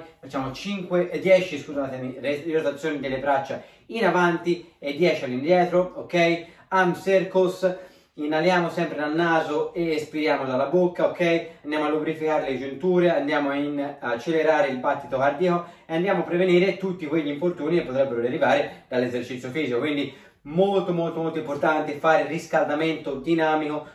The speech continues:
tutte le volte, ok? Molto, molto, molto importante.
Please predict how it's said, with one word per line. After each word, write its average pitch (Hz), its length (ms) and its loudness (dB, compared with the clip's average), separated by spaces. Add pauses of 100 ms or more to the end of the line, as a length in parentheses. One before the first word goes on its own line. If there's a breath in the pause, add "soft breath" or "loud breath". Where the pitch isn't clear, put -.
(140 loud breath)
tutte 185 260 -2
le 165 80 4
volte, 165 420 4
ok? 165 580 0 (760)
Molto, 147 460 2
molto, 135 280 -4
molto 131 240 -4
importante. 123 600 -2